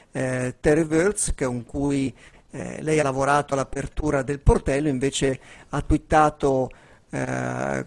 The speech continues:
un-, una foto del portello dicendo: "Ah, che bell'odore da astronave nuova", insomma. <laughs> Ci sono queste opinioni contrastanti sull'odore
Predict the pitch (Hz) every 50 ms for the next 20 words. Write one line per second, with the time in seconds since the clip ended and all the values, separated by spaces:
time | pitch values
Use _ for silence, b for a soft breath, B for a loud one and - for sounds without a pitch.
0 | - - - - - - - 170 147 147 143 139 - - 147 151 147 143 - 139
1 | 131 139 127 - - - - - - 139 143 143 139 123 127 - - 139 139 139
2 | 160 180 190 - - 165 147 147 156 156 151 147 135 151 147 151 151 147 147 135
3 | 143 135 135 135 - - 147 139 143 135 135 135 139 139 139 131 117 120 127 127
4 | 123 123 123 123 - - - - - - - 135 - - - - - - - 208
5 | - - - 135 170 165 165 147 160 170 - 165 160 160 - 151 143 151 156 151
6 | 156 143 - 151 147 143 139 - 143 147 143 - - - 147 135 131 139 135 -
7 | - 139 135 - 147 135 131 131 131 120 135 131 131 131 127 127